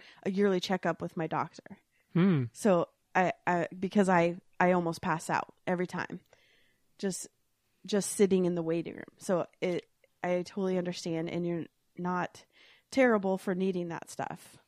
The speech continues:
Speaker 1: It,
Speaker 2: Oh,
Speaker 1: because
Speaker 2: sure,
Speaker 1: it's
Speaker 2: yeah. That's
Speaker 1: Yeah.
Speaker 2: why it's available. I mean,
Speaker 1: Right. <laughs>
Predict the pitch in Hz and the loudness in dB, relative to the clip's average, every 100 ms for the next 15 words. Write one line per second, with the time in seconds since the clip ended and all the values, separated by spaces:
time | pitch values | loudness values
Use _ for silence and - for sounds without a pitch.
0 | _ 202 190 202 202 196 208 110 147 147 | _ -10 0 2 4 2 0 -2 -4 -4
1 | 120 - - 175 180 190 196 - 151 156 | -4 -10 -2 -2 4 6 6 4 4 4
2 | 226 143 123 135 135 139 139 139 - 208 | 4 0 -4 -4 -2 -2 -2 -6 -6 -6
3 | - - 202 - 247 | -6 -6 -16 -8 -2